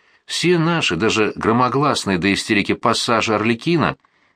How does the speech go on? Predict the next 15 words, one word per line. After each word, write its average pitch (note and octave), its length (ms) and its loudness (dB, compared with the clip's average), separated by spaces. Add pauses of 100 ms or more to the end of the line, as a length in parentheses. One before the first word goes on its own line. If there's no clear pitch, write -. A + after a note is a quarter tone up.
(180)
и D#2 160 0
многозначительные E2+ 800 0
строфы F2+ 400 0
Птицелова D#3 720 0 (500)
казались D3+ 480 2
детским D3 400 0
лепетом. E2 500 0 (1700)
Если C#3 340 0
у C#3+ 80 2
художников F2+ 760 0 (400)
бывают A#2+ 420 2
какие-то A2 440 0
особые G#2+ 480 2
цветовые G#2+ 580 0
периоды, C3+ 560 0